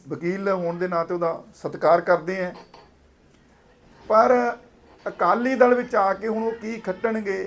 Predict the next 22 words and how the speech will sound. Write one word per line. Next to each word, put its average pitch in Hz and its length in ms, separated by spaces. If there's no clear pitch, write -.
ਕੀ 226 180
ਗਵਾਉਣਗੇ, 202 640
ਕੀ 233 200
ਕਮਾਈ 208 360
ਕਰਨਗੇ, 214 420
ਕੀ 214 240
ਪਾਉਣਗੇ, 185 520
ਇਹ 247 140
ਸਮਝ 214 300
ਤੋਂ 233 200
ਪਰੇ 220 260
ਹੈ। 165 340
ਅਕਾਲੀ 202 360
ਦਲ 220 140
ਨੂੰ 220 140
ਕਿ 214 120
ਬਦਨਾਮ 175 480
ਹੋ 185 200
ਗਿਆ। 190 200
ਨਵਾਂ 180 340
ਅਕਾਲੀ 214 360
ਦਲ, 214 240